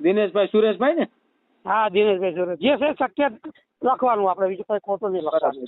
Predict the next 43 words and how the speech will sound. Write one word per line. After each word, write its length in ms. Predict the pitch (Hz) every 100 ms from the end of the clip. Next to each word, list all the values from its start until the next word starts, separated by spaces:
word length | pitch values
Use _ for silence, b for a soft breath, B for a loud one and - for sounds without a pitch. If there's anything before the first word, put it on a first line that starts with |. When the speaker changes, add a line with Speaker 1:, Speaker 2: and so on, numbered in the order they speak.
| 143
Speaker 1:
બરાબર. 120 | 196
દરજી, 200 | 196 165
બરાબર 340 | 165 247 330
ને? 100 | 220 - _ _ _ _ 208
Speaker 2:
હા, 220 | 214 214
હા, 220 | 185 202
દરજી 280 | 196 180 185
કામ. 200 | 185 170
Speaker 1:
હા. 140 | 180
Speaker 2:
ઘરની 180 | 208 254
દુકાન 280 | 247 254 247
નહીં, 140 | 254
Speaker 1:
અટક, 60 | 220
Speaker 2:
દુકાન 240 | 233 233
Speaker 1:
અટક 40 | 226
Speaker 2:
ભાડે. 200 | 226 294
Speaker 1:
શું 60 |
છે 60 | 247
ને? 80 | 196
અટક 260 | 196 220
શું 140 | 208 247
છે? 140 | 262 285 - _ _ _ _ _ _
Speaker 2:
એ 80 | 254
દરજી 360 | 277 294 311 302
લખે 240 | 302 294
છે 60 | 269
હવે, 240 | 254 233
એ 60 | 220
તો 140 | 226
દરજીમાં 420 | 208 214 214 202 196
તો 80 |
આપણે 300 | 202 196 196
તો 100 | 196
બધું 220 | 185 190 185
Speaker 1:
હા, 80 |
Speaker 2:
નથી 140 | 185 190
પૂછ્યું. 200 | 170 151
Speaker 1:
ગોહિલ 300 | 180 190 202
કે 80 | 208
એવું 100 | 214
કાંઈ 200 | 214 226
નથી 140 | 269
ને? 160 | 302